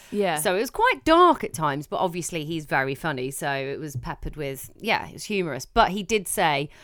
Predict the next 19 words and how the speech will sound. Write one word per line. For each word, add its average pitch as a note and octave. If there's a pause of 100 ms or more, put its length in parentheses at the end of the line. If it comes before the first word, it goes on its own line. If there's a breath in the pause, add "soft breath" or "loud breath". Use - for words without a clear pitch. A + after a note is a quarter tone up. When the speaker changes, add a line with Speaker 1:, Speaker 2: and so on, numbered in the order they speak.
(140 loud breath)
Speaker 2:
"I E3
really E3+
wanted D#3+
to -
get E3
onto D3
sertraline C#3
or C3
sertraline," C3+ (380 soft breath)
Speaker 1:
Yeah. D3
Speaker 2:
um, C#3+
because E3
he'd E3
heard D#3+
so E3
much D#3
about D#3
it. D#3
And D3